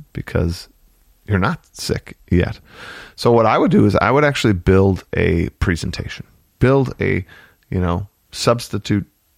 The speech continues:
presentation. And there you can already kind of write up for the kids. So it's you writing to the kids. You're going to do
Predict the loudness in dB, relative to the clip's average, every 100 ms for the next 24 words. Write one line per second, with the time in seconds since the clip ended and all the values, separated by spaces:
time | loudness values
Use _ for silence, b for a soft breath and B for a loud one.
0 | _ _ _ _ _ _ _ 2 4 2
1 | 0 0 -4 -12 B B B B B B
2 | 2 4 4 4 4 4 2 2 2 2
3 | 0 2 2 0 0 0 2 4 4 4
4 | 0 -6 -18 _ 0 2 2 0 2 2
5 | 2 0 0 0 0 2 4 4 2 0
6 | 0 -2 -4 -2 0 0 -4 -4 -2 0
7 | 2 2 2 0 0 2 2 4 2